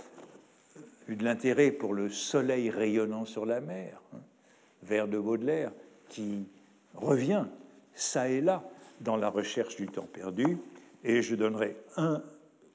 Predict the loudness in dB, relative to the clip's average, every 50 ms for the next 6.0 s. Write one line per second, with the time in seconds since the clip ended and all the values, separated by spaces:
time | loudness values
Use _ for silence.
0 | _ -14 -10 -6 0 2 4 4 4 2 0 -2 -6 -10 -16 -18 -20 -20 -20 -20
1 | -20 -20 _ _ _ _ _ _ _ _ _ _ _ _ _ _ _ _ _ _
2 | _ _ _ _ _ 4 4 4 4 0 -12 -16 -20 -20 -20 -20 -4 0 0 2
3 | 2 2 0 0 0 0 0 0 0 0 -2 -2 -2 -4 -2 0 0 0 0 -2
4 | -6 -8 -2 0 2 2 0 0 -2 -2 0 0 2 2 0 0 -2 -6 -12 -20
5 | -20 -12 -8 -8 -6 -2 0 0 0 0 0 0 0 -2 -4 -6 -8 -10 -8